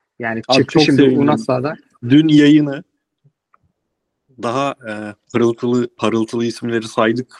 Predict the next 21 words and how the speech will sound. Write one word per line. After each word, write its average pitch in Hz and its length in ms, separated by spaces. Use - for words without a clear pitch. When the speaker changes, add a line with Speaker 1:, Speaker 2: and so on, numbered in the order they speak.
Speaker 2:
ve 113 200
sonda 110 440
da 110 140
ya 87 200
hadi 104 360
bunları 113 320
geç, 131 300
bu 101 160
Necat 113 440
ve 110 160
Belayli 107 520
girecek 107 500
kenardan 101 500
dedik. 117 300
Baba 110 220
on 123 220
biri 110 140
başlatmış. 101 500
Çok 113 220
sevindim 98 340
onu. 90 180